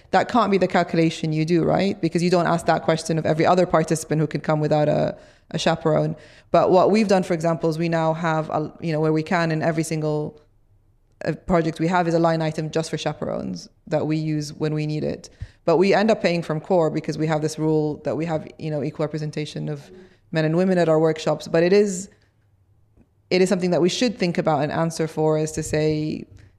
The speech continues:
also with limited resources, how you use your resources and whether you fall into the trap of saying,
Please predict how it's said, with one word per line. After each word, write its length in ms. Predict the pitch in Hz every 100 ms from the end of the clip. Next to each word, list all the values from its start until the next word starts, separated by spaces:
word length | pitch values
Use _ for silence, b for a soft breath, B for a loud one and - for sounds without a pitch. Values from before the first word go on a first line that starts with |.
| _
also 240 | 160 170 170
with 100 | 165
limited 320 | 165 165 156
resources, 400 | 160 165 156 156
how 120 | 160
you 140 | 156
use 300 | 160 160 156
your 100 | 160
resources 560 | 156 185 190 185 185 185
and 260 | - 156 156
whether 180 | 156
you 100 | 160
fall 240 | 160 165 160
into 240 | 160 165
the 100 | 160
trap 300 | 147 160 156
of 100 | 151
saying, 400 | - 156 151 156